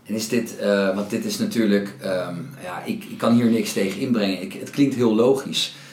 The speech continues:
Ehm, de vraag is natuurlijk wel wa-, waarom het voor, ehm,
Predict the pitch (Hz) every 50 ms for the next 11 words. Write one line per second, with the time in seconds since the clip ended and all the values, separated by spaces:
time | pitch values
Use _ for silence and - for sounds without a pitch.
0 | - - - - - 113 107 101 98 98 95 95 95 95 92 80 80 - 107 98
1 | 101 - - 139 - - - - 113 104 101 104 101 101 101 101 104 107 107 107
2 | - 107 110 113 110 110 107 104 101 - - 104 101 98 98 98 98 - - 104
3 | 95 92 90 92